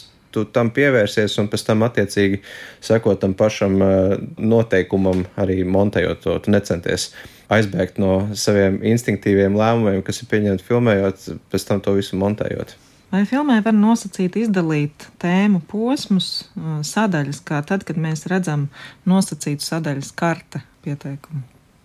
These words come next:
Speaker 1: Es vienbrīd pat, eh, biju domājis atdalīt ar virsrakstiem, un, un tur viņas arī saukt pa ainām. Ir svelmes aina un atonāla aina, rīta aina, bet es domāju, ko nu tagad likt priekšrakstus tādām lietām, kas tāpat tās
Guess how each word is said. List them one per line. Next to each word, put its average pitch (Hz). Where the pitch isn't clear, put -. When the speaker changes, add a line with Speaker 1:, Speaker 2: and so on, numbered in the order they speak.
Speaker 1:
Es 120
vienbrīd 127
pat, -
eh, 120
biju 120
domājis 123
atdalīt 113
ar 107
virsrakstiem, 104
un, 98
un 104
tur 107
viņas -
arī 104
saukt 131
pa 104
ainām. 95
Ir -
svelmes 107
aina 107
un 92
atonāla 104
aina, 113
rīta 107
aina, 113
bet 98
es 110
domāju, 104
ko 123
nu 104
tagad 98
likt 117
priekšrakstus -
tādām 104
lietām, 107
kas -
tāpat -
tās 104